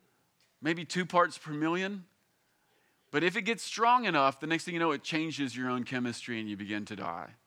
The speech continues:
Yeah, just bow down to Instagram. Put a filter on your face. You know, do it a hundred times. Take a million selfies and put a filter on your face. And after a while, you'll become a small person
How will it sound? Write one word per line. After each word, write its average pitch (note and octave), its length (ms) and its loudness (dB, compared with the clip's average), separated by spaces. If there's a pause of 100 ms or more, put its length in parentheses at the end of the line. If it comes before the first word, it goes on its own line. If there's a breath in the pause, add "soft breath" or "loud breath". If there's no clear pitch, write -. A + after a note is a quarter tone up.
(680)
Yeah, G3 340 -2 (120)
just - 300 -10
bow A3 220 8
down A#3 260 2
to A3 100 -6
Instagram. G3 800 2 (1120)
Put A3 100 0
a B3 60 0
filter A3+ 380 2
on G#3 100 6
your F#3 140 0
face. D#3 560 0 (1300)
You E3 80 -4
know, A#3+ 340 2 (240)
do G#3+ 200 2
it A#3+ 140 4 (220 loud breath)
a - 60 0
hundred G#3+ 380 2
times. F3 580 6 (220 soft breath)
Take A3 180 4
a G#3+ 60 4
million G3+ 340 0
selfies F3+ 500 2
and D#3 80 -4
put E3+ 120 -4
a E3 40 0
filter D3+ 380 -2
on B2+ 140 2
your A#2 100 -2
face. G2+ 480 -2 (400 soft breath)
And C#3 160 4
after D#3+ 300 6
a G#3+ 80 4
while, D3 420 6
you'll C3 140 -4
become C3 260 -4
a B2+ 40 -4
small C3 380 0
person C3+ 520 -4